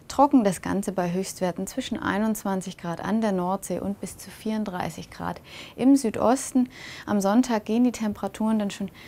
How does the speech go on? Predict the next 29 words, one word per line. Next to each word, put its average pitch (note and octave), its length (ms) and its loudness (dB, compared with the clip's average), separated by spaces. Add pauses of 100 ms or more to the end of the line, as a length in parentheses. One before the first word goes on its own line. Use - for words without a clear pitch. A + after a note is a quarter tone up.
(160)
etwas A3 420 -4
zurück. A3 420 0
Wir A#3 100 2
haben G#3 120 2
achtzehn - 480 -2
bis G3 180 -6
einunddreißig G3+ 880 0
Grad, G3 360 0
aber G#3+ 340 4
viele G#3 460 0
Wolken F#3+ 380 0 (340)
und G3+ 180 -4
auch F3 140 -6
Schauer F3+ 420 -4
und - 180 -6
Gewitter D#3+ 400 -8
sind E3 240 -4
wieder F3 200 -2
mit F3 200 -2
von F#3 220 -4
der - 120 -4
Partie. - 600 4 (420)
Am F#3+ 220 2 (160)
Montag A3+ 640 6
werden F#3 240 2
einundzwanzig F#3+ 760 -2
bis A#3+ 160 -4
einunddreißig G3+ 760 -4
Grad F#3+ 320 -4